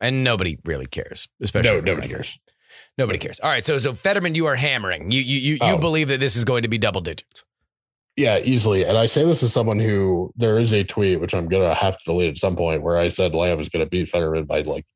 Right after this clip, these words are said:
Speaker 2: ten plus. Like, I was
Speaker 1: <laughs>
Speaker 2: not, I was really high on Lamb at one point, and I just have to acknowledge, like, nah, I got this one wrong.
Speaker 1: Is it, I mean, do, do you think that Lamb i-, is, is possibly gonna be benefited by the, the parade of names? Like, we're gonna see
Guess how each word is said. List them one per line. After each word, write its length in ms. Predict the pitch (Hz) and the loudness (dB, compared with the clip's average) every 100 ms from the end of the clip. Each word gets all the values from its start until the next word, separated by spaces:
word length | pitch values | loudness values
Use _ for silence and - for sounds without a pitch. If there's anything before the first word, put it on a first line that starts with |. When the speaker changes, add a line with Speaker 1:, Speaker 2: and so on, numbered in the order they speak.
| _ | _
Speaker 2:
ten 200 | - 78 | -4 -4
plus. 500 | 69 80 - - - - 220 - | -4 -6 -4 -8 -8 -6 -4 -2
Like, 160 | - 82 | 0 2
I 160 | 110 | 2
was 180 | 139 131 | 2 2
Speaker 1:
<laughs> 80 | 107 | 2
Speaker 2:
not, 400 | 101 117 101 87 - - - | 2 4 2 0 -4 -20 -2
I 80 | 135 | 2
was 280 | 208 131 123 | 4 4 4
really 300 | 151 120 92 | 2 2 0
high 280 | 131 139 101 | 0 0 0
on 260 | 90 85 - | 0 -4 -4
Lamb 300 | 90 104 87 | 0 2 0
at 60 | 76 | -2
one 180 | 107 | -2
point, 260 | 104 82 78 | 0 0 -2
and 100 | 78 | -2
I 160 | 87 101 | 0 0
just 200 | 95 92 | 0 -2
have 180 | 80 | -2
to 100 | - | -4
acknowledge, 460 | 82 80 87 78 73 | -6 -2 0 -2 -4
like, 160 | 76 - | -10 -6
nah, 240 | 82 85 85 | -2 0 2
I 100 | 95 | 0
got 240 | 87 82 | 0 -2
this 180 | 82 - | -6 -10
one 140 | 78 76 | -10 -6
wrong. 340 | 87 85 82 - _ - _ _ _ _ _ _ _ - - - - _ _ _ 170 | -4 -2 -4 -10 _ -20 _ _ _ _ _ _ _ -20 -18 -20 -20 _ _ _ -2
Speaker 1:
Is 160 | 151 | 0
it, 200 | 208 170 | 0 0
I 20 | 185 | 0
mean, 160 | 180 | 2
do, 140 | 151 170 | 2 2
do 120 | 151 | 2
you 280 | 156 170 240 | 4 4 2
think 260 | 214 226 | 0 0
that 160 | 214 196 | -2 -2
Lamb 640 | 180 196 202 208 208 202 208 _ _ | 0 0 0 0 0 -4 -8 _ _
i-, 40 | 175 | -4
is, 360 | 170 170 147 | 0 0 -2
is 340 | 151 165 147 - - | 0 0 0 -4 -4
possibly 440 | 151 160 160 160 | -2 0 0 0
gonna 140 | 160 160 | 0 0
be 100 | 151 | 0
benefited 560 | 143 151 147 151 151 | 0 0 0 -2 -2
by 320 | 139 143 147 | 0 0 0
the, 180 | 139 143 | 0 -2
the 220 | 131 135 | 0 -2
parade 420 | 123 131 127 143 143 | -2 0 0 2 0
of 100 | 123 | 0
names? 680 | 131 139 156 170 160 - - | 2 2 0 0 -2 -2 0
Like, 220 | 117 107 | -2 0
we're 100 | 113 | 0
gonna 180 | 123 123 | 0 0
see 460 | - 135 135 135 | 0 2 2 0